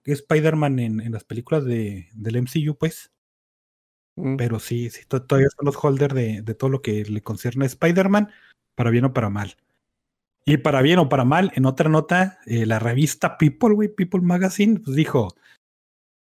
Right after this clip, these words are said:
Speaker 1: "¿Quién creen que va a ser el, el hombre más sex-, más sexy de, de, del mundo este año?" Pues al-, sacaron a Paul Rudd y, y, pues, ¿qué esperabas si, si a La Roca ya la sacaron del hombre más sexy del mundo, no?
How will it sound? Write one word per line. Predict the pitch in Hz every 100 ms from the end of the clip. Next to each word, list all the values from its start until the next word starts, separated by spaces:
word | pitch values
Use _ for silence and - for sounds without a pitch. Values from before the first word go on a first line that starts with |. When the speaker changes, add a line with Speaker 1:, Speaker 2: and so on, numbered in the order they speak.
| -
Speaker 1:
"¿Quién | 208 208
creen | 196 202 180
que |
va | 190
a | 170
ser | 185
el, | 180 175 151
el | 143
hombre | 156 156 151
más | 151 151 135
sex-, | - - - 139 131
más | 139 -
sexy | 151 143 - 143
de, | 127 120 113 98 104 -
de, | 110 110
del | 113 117
mundo | 127 143 139 131
este | 123 - 131
año?" | 139 165
Pues | 143 -
al-, | 107 -
sacaron | - 123 143
a | 127
Paul | 123 139
Rudd | 135 143 165
y, | 139 110 92 - _ _ _ _ _ _ _ _ _ _ -
y, | 127
pues, | 196
¿qué | -
esperabas | 302 - 254 233 233 233
si, | 220 180
si | 185 165 156 147
a | 147
La | 151
Roca | 165 175 277
ya | 190
la | 190
sacaron | 208 - 170 185
del | 175 156
hombre | 160 180
más | 180 175
sexy | 185 190
del | 175
mundo, | 180 190 185 190
no? | 208 220